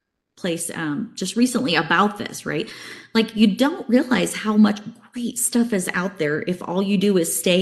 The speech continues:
in the encampment, right? <laughs> If you stay, if you stay on the ranch, you're never gonna see what's outside the ranch, right? A-, and there's, you know,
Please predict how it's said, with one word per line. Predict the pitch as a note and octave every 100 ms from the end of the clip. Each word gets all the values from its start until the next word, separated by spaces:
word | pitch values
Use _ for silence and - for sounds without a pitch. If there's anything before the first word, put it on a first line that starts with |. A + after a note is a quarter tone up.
| F3+
in | F#3
the | E3+ D#3+
encampment, | - F3 - - - - -
right? | G3 F3 G3+
<laughs> | A#3+ - C#4 C#4
If |
you | D4 C#4
stay, | - D4 D4+ F#4 F4+ - - - D4+
if | -
you | E4+
stay | F4 - E4 F#4+ G#4+ - - E4 C4+ -
on | C#4
the | E4
ranch, | D#4 E4+ C4+ A#3 - - - - - -
you're | A#3
never | C4+
gonna | D4 C4+
see | E4
what's | C4 B3
outside | G#3+ - F#3+
the | E3 E3
ranch, | D#3 - D#3
right? | F3+ - - - - -
A-, | - - A#3+
and | A#3+
there's, | C4+ C#4 -
you | B3+
know, | A#3+